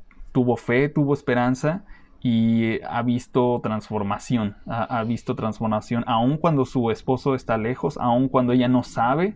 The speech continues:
lo que él está viviendo, aun cuando de repente hay situaciones que ella, mm, la, la hacen sentir incómoda o desconfiada, pero las cosas van caminando y eso, eso es de reconocerse y es, pues, es bastante de aplaudir y, pues,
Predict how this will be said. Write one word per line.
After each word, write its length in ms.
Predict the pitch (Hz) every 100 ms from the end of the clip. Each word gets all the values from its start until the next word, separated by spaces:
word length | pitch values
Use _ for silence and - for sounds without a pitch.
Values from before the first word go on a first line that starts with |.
| -
lo 160 | 123
que 80 | -
él 80 | 127
está 220 | 123 127
viviendo, 560 | 120 110 113 127 151 185 - - - -
aun 240 | - 113 131
cuando 260 | 131 120
de 80 | 110
repente 340 | 107 120 131
hay 60 | 127
situaciones 600 | - 113 - 127 131 123
que 80 | 120
ella, 440 | 127 131 131 131
mm, 560 | - 113 110 107 101 107
la, 540 | 123 107 110 107 104 - - -
la 120 | 127 117
hacen 180 | 139
sentir 260 | 131 120 120
incómoda 760 | 117 110 123 127 123 120 123
o 80 | 123
desconfiada, 800 | 110 - 107 98 123 117 127 131
pero 360 | 127 113 107 - - - -
las 200 | 107 -
cosas 300 | 120 131 127
van 160 | 123
caminando 460 | 123 120 113 117 117
y 100 | 117
eso, 500 | 117 131 123 110 - -
eso 220 | 110 139
es 80 | 139
de 80 |
reconocerse 720 | 143 127 117 110 - 117 - 131
y 140 | 120
es, 340 | 113 - - - - - -
pues, 160 | 113
es 100 | 120
bastante 800 | 123 113 113 117 123 123 113 98 - - - - - - - - - _
de 100 | 127 -
aplaudir 520 | 110 101 110 127 127
y, 100 | 104
pues, 540 | - 95 95 - -